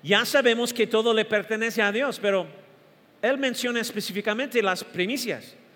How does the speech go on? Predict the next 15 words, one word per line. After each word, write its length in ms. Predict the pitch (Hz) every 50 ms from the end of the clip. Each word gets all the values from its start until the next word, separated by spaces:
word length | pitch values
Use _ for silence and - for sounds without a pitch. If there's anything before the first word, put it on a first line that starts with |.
| _ - - - -
lo 180 | 160 202 214 208
primero 500 | 208 202 208 202 196 208 214 220 220 214
de 120 | 214 214
todo. 320 | 214 269 277 254 175 - - - - - - _
Todo 380 | - 226 233 254 262 285 285 285
le 120 | 269 247
pertenece 680 | 233 - 214 202 196 - 196 185 196 214 226 214 226 233
a 200 | 220 214 226 214
él, 80 | 180 -
pero 240 | 202 196 190 165 - - - -
él 240 | - 220 254 269 - -
pide 300 | 262 262 247 240 240 233
específicamente 1040 | 233 240 240 220 - - 208 185 214 - 226 220 226 220 214 - 220 208 - - - -
las 380 | 165 185 196 190 185 - - - - - -
primicias. 1080 | - 196 190 196 196 208 214 190 - - 190 170 131 113 - - - - - - -